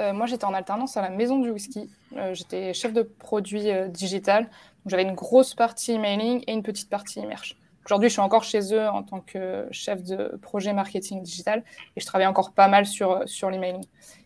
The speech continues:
Et, euh, ce sujet, c'est vrai qu'il m'a intéressée, bah, de par, euh, mon alternance, mais aussi parce que je m'étais déjà interrogée sur la génération Z, euh, lorsque j'étais en stage chez Lacoste. Gros sujet pour, euh,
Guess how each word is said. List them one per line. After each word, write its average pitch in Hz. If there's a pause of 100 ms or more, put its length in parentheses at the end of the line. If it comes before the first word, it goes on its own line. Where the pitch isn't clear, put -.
(100)
Et, 196
euh, 196
ce 202
sujet, 214
c'est 240
vrai 208
qu'il 220
m'a 202
intéressée, 202
bah, 190 (320)
de 190
par, 190
euh, - (320)
mon 196
alternance, 196
mais 202
aussi 208
parce 196
que 208
je 180
m'étais 190
déjà 208
interrogée 214
sur 214
la 190
génération 185
Z, 180 (680)
euh, 202
lorsque 196
j'étais 208
en 208
stage 220
chez 196
Lacoste. 196 (380)
Gros 208
sujet 220
pour, 190
euh, -